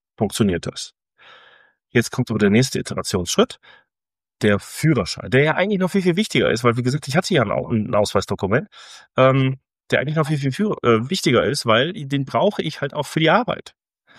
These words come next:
Also habe ich dann versucht, dort anzurufen und eine E-Mail hinzuschreiben, „Hey, ich brauche aber jetzt einen schnelleren Termin als Mitte November, weil ich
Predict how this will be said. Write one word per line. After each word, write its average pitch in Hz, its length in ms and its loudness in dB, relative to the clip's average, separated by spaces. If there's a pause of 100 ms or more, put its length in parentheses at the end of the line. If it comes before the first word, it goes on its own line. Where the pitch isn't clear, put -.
(1200)
Also 170 440 2 (440)
habe 151 160 0
ich 147 40 -6
dann 147 120 0
versucht, 135 340 0
dort 117 120 2
anzurufen 214 840 -2
und 156 160 0
eine 147 100 2
E-Mail 214 340 4
hinzuschreiben, 113 840 -2
„Hey, 151 380 0
ich 139 140 -10
brauche 143 400 0
aber 110 320 -2
jetzt 120 160 -4
einen 107 80 -4
schnelleren 190 440 2
Termin 104 520 0
als - 420 0
Mitte 98 240 -4
November, 98 640 0
weil 117 480 2
ich - 160 -12